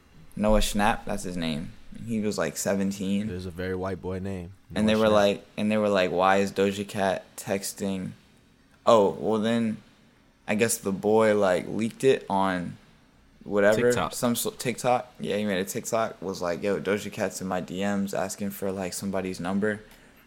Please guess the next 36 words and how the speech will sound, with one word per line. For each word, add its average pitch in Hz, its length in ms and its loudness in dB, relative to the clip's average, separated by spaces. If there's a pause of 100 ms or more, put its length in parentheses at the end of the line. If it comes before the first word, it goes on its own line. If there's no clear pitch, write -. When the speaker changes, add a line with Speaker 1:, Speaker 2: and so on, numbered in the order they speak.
Speaker 1:
And 104 140 0
then 98 160 0
Doja 95 320 0
Cat 95 240 -2
came 98 260 -4
out - 240 -2
kinda, 95 280 -4
like, 85 300 -2 (560)
cooking 117 300 -2
this 101 180 -2
little 107 180 2
kid. 107 400 2 (680)
Speaker 3:
Went 95 160 -4
Speaker 1:
Like, 95 200 2
Speaker 3:
live 85 80 -2
on 90 80 -6
TikTok. - 420 -8 (140)
Speaker 1:
went 107 200 0
live 104 220 4
on, 104 160 0
oh, 107 120 2
she, - 200 -6 (100)
you 113 140 -6
can 127 100 0
do 101 120 -2
that? 123 180 0
Damn. 104 300 -6
So - 160 -10
I - 60 0
guess 110 120 -4
she 95 80 -4
Speaker 3:
Yeah. 107 80 0
Speaker 1:
went 85 120 -2
live 107 220 6
on 107 140 2
TikTok 101 520 0